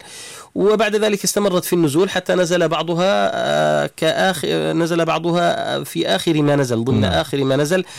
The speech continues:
Speaker 1: كما هو معلوم في الأسلوب، أسلوب إنزال القرآن الكريم. فمن آخر، فمن أواخر هذه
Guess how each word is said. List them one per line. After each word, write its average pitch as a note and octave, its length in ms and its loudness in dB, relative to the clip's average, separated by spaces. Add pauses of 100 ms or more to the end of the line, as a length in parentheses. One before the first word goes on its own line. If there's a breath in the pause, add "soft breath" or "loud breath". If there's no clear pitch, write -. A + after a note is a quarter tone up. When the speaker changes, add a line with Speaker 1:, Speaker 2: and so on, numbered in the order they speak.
(140 loud breath)
Speaker 1:
كما F#3 200 0
هو E3 180 4
معلوم D#3+ 380 2
في D#3 200 -2
الأسلوب، D3+ 920 0
أسلوب D3 540 0 (100)
إنزال C#3+ 480 0
القرآن C#3 460 0
الكريم. B2 540 -2 (640 loud breath)
فمن D#3+ 400 2
آخر، E3+ 540 0 (200)
فمن D#3 260 0
أواخر D#3+ 720 2
هذه D3 720 0